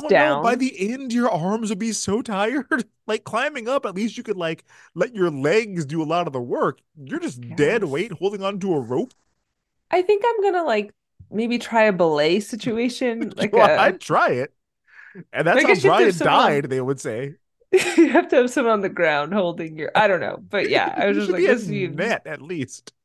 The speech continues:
Speaker 2: this seems very dangerous." So then they, like, they get down. They keep, they, like, run about town and they're just having a grand old time. And they come to this, like, the well. And this is the next part where you're like, "Hmm,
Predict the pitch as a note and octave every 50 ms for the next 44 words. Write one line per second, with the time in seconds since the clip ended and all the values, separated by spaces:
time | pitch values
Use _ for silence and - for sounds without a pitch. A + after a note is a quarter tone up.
0 | _ _ _ _ - A3+ B3+ A#3+ - - C#4 B3 G3+ G#3 G3+ F#3+ E3+ - - G#3
1 | G3 F#3 - - - - - - A3+ G#3+ - _ - - - - _ _ _ -
2 | - E4+ E4 E4 F4+ E4 E4 E4 D#4+ D#4 D4+ D4 C4+ B3 A3+ G3+ G3+ - - G3+
3 | A3+ A3+ E4 E4+ E4 - C4+ A3+ G#3 G#3 G#3 G#3 G#3 G#3 G#3 - _ _ _ _
4 | _ _ _ _ _ _ _ _ _ _ _ _ _ _ _ _ - A3+ A3 -
5 | D4 C#4+ - - A3 A3 G#3+ A3 A3+ A3 A3 F#3+ G#3 A#3+ B3 A#3 G#3+ A3 G3+ G3
6 | - - - - G#3 F3 F3 F3 F3 F3+ F3 F3 E3+ E3 E3+ F3 - - D#3+ F#3
7 | G3 G#3 - - G3 F#3 F#3 F#3+ F#3+ F#3 A#3+ A#3+ B3 B3 A#3 A#3 G#3+ G3 G3 -
8 | G3+ - F#3+ F#3 F#3+ F3+ F3 - - _ - F3+ G3 F#3+ F3+ F#3 - C4+ B3+ C4
9 | A#3 B3+ A3+ F#3+ F#3 - - D#3+ D#3+ - - _ _ _ _ _ _ _ - -
10 | F3+ E3+ D#3 F3 - - - - - F3 _ _ _ _ _ _ _ - _ _
11 | _ _ _ _ _ - A3 C4 D#4+ D#4+ F4+ D#4+ D#4 D#4 B3+ A3 A3 G#3+ - -
12 | - A3+ G3 G3 F3+ D#3+ - - F#3 F#3+ F#3+ G#3 G#3 - - - - - _ _
13 | _ _ _ _ _ _ _ _ - B3 A#3+ G#3 E3